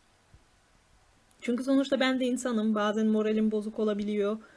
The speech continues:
veya hevesim kalmayabiliyor, yorgun olabiliyorum vesaire. Ama o yorumları okuyunca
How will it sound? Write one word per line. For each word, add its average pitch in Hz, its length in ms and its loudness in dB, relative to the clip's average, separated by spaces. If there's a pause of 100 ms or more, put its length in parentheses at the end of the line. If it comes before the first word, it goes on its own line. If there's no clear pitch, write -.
(500)
veya 214 340 4
hevesim 220 420 0
kalmayabiliyor, 202 720 -4
yorgun 214 400 0
olabiliyorum 190 580 -2
vesaire. 208 460 -4
Ama 220 240 -2
o 240 120 -2
yorumları 220 440 0
okuyunca 226 640 -2